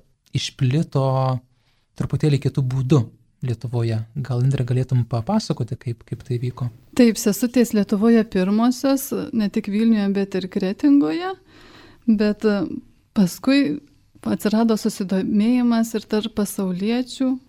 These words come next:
Speaker 2: daugiausiai mamų, ir pradėjo vykt seminarai ir dabar jau ta katechezė plinta.
Speaker 1: O kur Lietuvoje galima paragauti tos Gero Ganytojo katechezės,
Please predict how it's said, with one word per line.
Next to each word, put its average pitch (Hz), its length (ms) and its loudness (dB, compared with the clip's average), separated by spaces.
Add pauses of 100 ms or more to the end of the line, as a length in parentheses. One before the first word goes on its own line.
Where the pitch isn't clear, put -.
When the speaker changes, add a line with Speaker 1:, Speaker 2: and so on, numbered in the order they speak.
(140)
Speaker 2:
daugiausiai 190 760 -2
mamų, 196 540 2 (360)
ir 196 280 0 (520)
pradėjo 202 460 0 (460)
vykt 196 260 -2
seminarai 208 880 2 (280)
ir 202 320 -2
dabar 196 380 -2
jau 254 160 0
ta 233 160 -4
katechezė 220 880 -2
plinta. 220 560 -2 (1040)
Speaker 1:
O 135 100 -4
kur 180 160 -2
Lietuvoje 139 720 -2 (160)
galima 131 880 0 (300)
paragauti 123 720 -2
tos 113 240 -4
Gero 123 320 -2
Ganytojo 120 420 0
katechezės, 117 680 -4